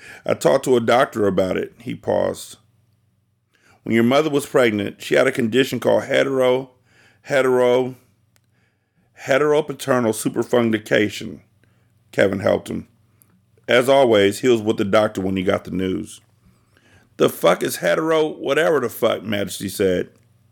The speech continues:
"It's when your mother had different sexual partners at the same time."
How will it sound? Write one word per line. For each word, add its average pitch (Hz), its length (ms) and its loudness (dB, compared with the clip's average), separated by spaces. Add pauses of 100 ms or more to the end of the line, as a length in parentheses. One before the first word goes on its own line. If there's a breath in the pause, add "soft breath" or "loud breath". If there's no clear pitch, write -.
(640 loud breath)
"It's - 180 0
when 139 140 -2
your 131 80 0
mother 131 280 2
had 117 240 2
different 120 280 -2
sexual 117 360 2
partners 117 400 0
at 101 120 0
the 101 100 -6
same 104 300 -2
time." 95 440 -4